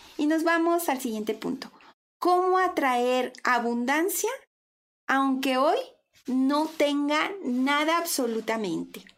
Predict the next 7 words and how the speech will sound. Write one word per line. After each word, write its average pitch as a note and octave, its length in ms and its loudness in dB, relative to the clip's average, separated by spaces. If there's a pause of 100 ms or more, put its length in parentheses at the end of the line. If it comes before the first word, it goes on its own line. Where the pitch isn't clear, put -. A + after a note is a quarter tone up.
(1400)
La C4+ 120 0
abundancia E4+ 800 2
es F4+ 200 -2
atractiva C4 760 -2
para G#3+ 260 -2
todo G#3+ 260 -2
mundo. G3 460 -6